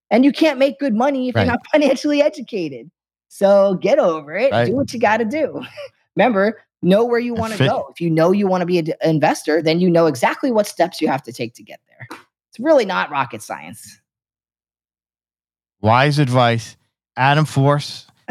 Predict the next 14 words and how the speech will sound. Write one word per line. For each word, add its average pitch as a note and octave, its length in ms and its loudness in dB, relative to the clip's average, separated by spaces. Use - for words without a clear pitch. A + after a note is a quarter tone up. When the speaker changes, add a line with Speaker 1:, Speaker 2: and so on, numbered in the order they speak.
Speaker 2:
thanks B2+ 180 -4
for C#3+ 80 -8
joining C3+ 380 0
me. D#3+ 240 0
I A#2 80 0
really C#3+ 260 2
Speaker 1:
You're C3+ 80 0
welcome. - 180 4
Speaker 2:
appreciate D3+ 320 2
it. D#3+ 140 2
I C3+ 80 4
learned C#3 260 0
a C3+ 60 -4
lot. D3+ 340 2